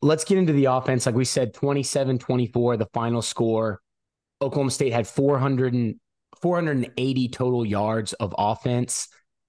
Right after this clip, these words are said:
My only real, I, I wanna get to the P F F snap count notes that I put out on the Twitter thread. I wanna get to those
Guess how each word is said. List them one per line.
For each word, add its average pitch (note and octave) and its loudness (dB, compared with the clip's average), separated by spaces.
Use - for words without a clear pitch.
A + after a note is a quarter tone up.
My C3 2
only G#3+ 2
real, C#3 0
I, C#3+ -4
I C#3+ -2
wanna E3+ -2
get C#3 -4
to - -8
the B2+ 0
P F#3 2
F C#3+ 4
F C3+ 4
snap A#2+ 2
count B2+ 0
notes B2 2
that A#2+ 0
I G#2 2
put A#2+ 0
out A2 0
on C#3 0
the A2 0
Twitter A#2+ 2
thread. C3+ 2
I B2 0
wanna D3 0
get A#2+ -4
to B2 0
those A2+ 2